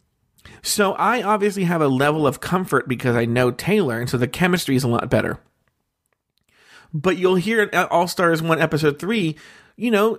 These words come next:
I'm, I'm getting to know Evan as well. And so that chemistry, I'm feeling more comfortable talking about things, finding out my parameters, what he finds interesting, what he doesn't find interesting.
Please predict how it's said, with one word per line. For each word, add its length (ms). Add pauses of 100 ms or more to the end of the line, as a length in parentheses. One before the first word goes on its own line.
I'm, 260
I'm 160
getting 280
to 80
know 280
Evan 340
as 160
well. 300
And 100
so 120
that 240
chemistry, 580
I'm 140
feeling 260
more 160
comfortable 460
talking 360
about 280
things, 320
finding 320
out 140
my 120
parameters, 600
what 140
he 120
finds 320
interesting, 420
what 140
he 100
doesn't 320
find 320
interesting. 460